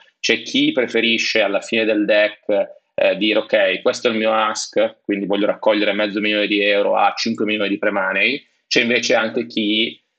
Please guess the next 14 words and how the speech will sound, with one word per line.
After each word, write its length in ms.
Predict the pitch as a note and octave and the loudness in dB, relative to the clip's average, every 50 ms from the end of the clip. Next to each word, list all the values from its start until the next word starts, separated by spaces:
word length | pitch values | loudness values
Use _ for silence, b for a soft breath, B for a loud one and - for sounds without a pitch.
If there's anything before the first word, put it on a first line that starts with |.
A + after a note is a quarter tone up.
| _ | _
semplicemente 720 | - - - A2+ G#2 A#2+ A#2+ - A#2+ A2+ A#2+ A2+ G#2+ A2 G#2+ | -6 -2 -2 -2 0 0 0 0 0 0 0 0 0 0 0
dice: 300 | A2+ A2+ G#2 - - G2+ | 0 -2 -2 -2 -2 0
"L'obiettivo 460 | G#2+ G#2+ G#2+ A2+ - - C3 A#2 G#2+ | 0 0 0 -2 -2 -2 0 0 2
di 80 | G#2 A2 | 2 2
raccolta 840 | A2+ A2+ - - A#2 G#2 F#2+ F#2 F#2 - - A#2 C3+ D3 D3 - - | 0 -2 0 0 2 2 2 0 0 0 0 0 0 0 -4 -6 -2
per 300 | - A2+ A#2 G#2+ G2+ G2 | 0 2 2 2 2 0
raggiungere 480 | G2+ G2+ G2 G2+ A2 G#2+ G2 F#2+ G2+ | -2 -4 -4 -4 -4 -4 -4 -6 -6
questi 240 | - G#2+ - - - | -6 -8 -8 -8 -6
obiettivi 360 | F#2+ G2+ F#2+ - - A2 G2 | -4 -4 -4 -4 -4 -4 -2
nei 120 | G2 F#2+ F#2 | -2 -4 -2
prossimi 480 | - A2 G#2 - - - F#2+ F#2+ F#2 | -2 -2 -2 -4 -4 -6 -6 -6 -2
dodici 300 | F#2+ G#2+ A2+ G#2 - - | 0 0 0 0 0 -2
diciotto 340 | G2 F#2 - F#2 - - G#2 | -2 -2 -4 -6 -4 -2 -2
mesi", 440 | G2 F#2+ F2+ F2 F2+ F2+ A2 D3 | -2 -2 -2 -4 -4 -2 -2 -4